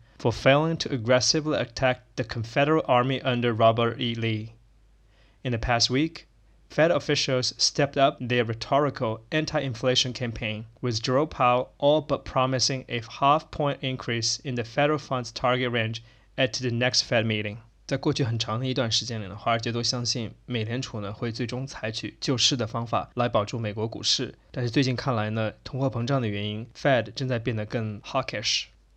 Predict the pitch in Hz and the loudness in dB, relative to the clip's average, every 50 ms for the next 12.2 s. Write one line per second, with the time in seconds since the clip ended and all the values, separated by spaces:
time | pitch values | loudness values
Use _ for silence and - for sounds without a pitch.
0 | _ _ _ - 127 117 127 123 - 143 139 131 113 107 - 135 117 - 120 123 | _ _ _ -4 -2 0 0 0 0 0 0 0 -2 -2 -2 -2 -4 -2 -2 -2
1 | 127 123 - 151 143 131 117 113 107 - - 127 117 113 127 120 - - 147 139 | -2 -2 -2 -2 -2 0 -2 -2 -4 -6 -6 -6 -4 -2 -2 0 2 0 0 2
2 | - - 143 131 117 110 - - - 143 135 135 135 120 107 110 120 120 110 - | 0 -2 -2 -2 0 0 2 2 2 2 2 2 2 0 0 0 0 0 0 0
3 | - - 117 110 - 135 120 117 113 - - 123 113 107 104 104 - - - 135 | 0 -2 -4 -4 -4 -4 -2 0 0 0 0 -2 -4 -6 -8 -8 -10 -6 -4 -2
4 | 123 117 127 139 139 - 123 107 107 110 110 - 127 131 123 113 101 - - - | -2 0 -2 -2 -4 -4 -6 -6 -6 -4 -4 -4 -4 -2 -2 -2 -2 -2 -6 -2
5 | - 143 143 139 139 127 - - 131 123 120 113 120 113 110 113 - 123 110 110 | 2 2 4 4 2 0 0 -2 -2 -2 0 0 0 0 0 -2 -6 -8 -10 -10
6 | 110 - - 127 - 123 120 117 - 139 127 120 113 113 104 98 117 117 113 110 | -12 -12 -10 -6 -2 -2 -2 0 0 -2 -2 -2 -2 -4 -4 -4 -6 -6 -6 -6
7 | 98 - - _ _ - 135 123 113 117 131 143 139 135 127 135 139 127 120 113 | -8 -8 -12 _ _ -4 -2 0 0 2 2 2 2 2 4 4 4 4 4 2
8 | 117 135 135 131 123 - 127 127 123 120 107 104 104 - 120 113 120 113 107 110 | 0 0 0 0 2 2 2 2 2 0 -2 -4 -4 -4 -4 -2 -2 -4 -4 -4
9 | 107 107 120 117 123 135 - _ - - - _ _ _ _ _ _ _ _ _ | -6 -6 -6 -8 -8 -10 -16 _ -20 -20 -20 _ _ _ _ _ _ _ _ _
10 | _ - - _ _ - 143 - - 156 156 135 135 131 - 143 139 131 123 117 | _ -20 -20 _ _ -8 -4 -2 0 0 0 0 0 0 0 0 0 -2 -2 -4
11 | 117 120 117 - - - 127 120 117 120 123 127 120 113 117 127 113 120 110 - | -4 -6 -8 -10 -8 -4 -2 -2 0 0 0 0 2 2 0 0 0 0 0 -2
12 | - - - | -4 -4 -8